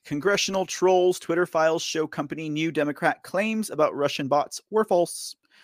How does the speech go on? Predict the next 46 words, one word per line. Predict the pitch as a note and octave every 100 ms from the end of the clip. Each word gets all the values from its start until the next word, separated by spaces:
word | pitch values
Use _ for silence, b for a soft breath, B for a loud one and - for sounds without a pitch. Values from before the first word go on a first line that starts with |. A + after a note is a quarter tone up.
| b b b b
And | D#3
that's | E3+ F3+
why | E3+
the | E3+
Washington | D#3+ E3 D#3+ E3
Compost | D3 D#3 D3+ D#3 D3+ -
published | C#3+ D3+
that | G3 G3+
article. | F3+ F3+ F#3 F#3
I |
was | F3 F3
like, | E3+ -
"But | G3
there | A3
was | A3 G#3+ G#3
not | G3+
really | G3 G3 G3+ F#3
any | F3+ F3 E3
influence | A3+ A#3+ D#3 C3+ -
that, | C#3 C3+
that | D#3+ -
did | D3+ B2
anyways, | E3 C4+ C#3+ A2+ G#2+ E3 -
you | D3+
know, | D3+
so | G#3 D#3+
y-, | E3 E3+
it's | E3+ G3+ G3
okay. | A3+ A3 C#4 D#4 - - _ _ _ -
Okay | - A3+ E4+ D#4
that | A#3 -
we | D#3+ E3
lied | D3+ C3 G#2+ - C#3+
and | D3
that | - -
we, | D3 C#3+
uh, | C3 B2 B B B B
we | D3 F3+
used | C#3+ F3+ D#3 C#3 D3+
Russia | D#3+ - C3+ B2
to, | - C#3+ C3
uh, | B2 A#2 A2+ A2 A2+
to, | - C#3 B2
um, | A2 A2 -
uh, | - -
g-, | -